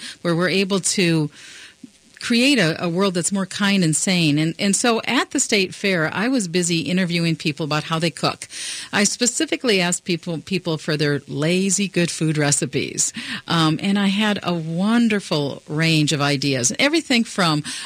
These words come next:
I call it refrigerator stew. I go into my refrigerator and I see what's available <laughs> and I make something out of it,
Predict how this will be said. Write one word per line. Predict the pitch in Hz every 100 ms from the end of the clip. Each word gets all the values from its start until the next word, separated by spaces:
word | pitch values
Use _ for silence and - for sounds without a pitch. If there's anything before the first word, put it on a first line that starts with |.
| -
I | - 226
call | 233 190 175
it | 190 -
refrigerator | 190 214 208 254 226 254 254 247
stew. | - - 277 170 127
I | 156 160
go | 160 180 214
into | 262 247
my | 240
refrigerator | 208 208 - 226 240 240 254 240
and | 151
I | 139
see | 139 - 202 247
what's | 269 254
available | 220 220 220 214 233 - - - -
<laughs> | 262 302 330 -
and | 185
I | 196
make | 190 233 233
something | 190 160 175
out | 160 156
of |
it, | 151 151